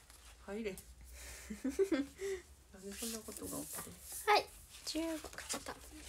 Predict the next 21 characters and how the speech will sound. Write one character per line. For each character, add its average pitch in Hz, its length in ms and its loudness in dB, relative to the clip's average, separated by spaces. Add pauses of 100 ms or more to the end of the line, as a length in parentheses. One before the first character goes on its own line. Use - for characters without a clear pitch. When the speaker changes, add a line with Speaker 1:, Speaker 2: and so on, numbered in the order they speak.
(140)
Speaker 2:
ど 285 100 12
こ 330 240 6
ま 339 80 10
で 311 120 12
が 233 120 10
十 196 220 4
五？ 185 300 -2 (3750)
Speaker 1:
え 247 40 6
ー。 269 320 12 (1300)
Speaker 2:
誰 320 240 12
さ 320 180 12
ん 302 80 8
ま 220 120 8
で 196 80 4
言 208 80 0
っ - 20 -2
て 220 140 -6
く 220 100 -6
れ 277 100 -6
れ 269 80 -8
ば。 - 160 -12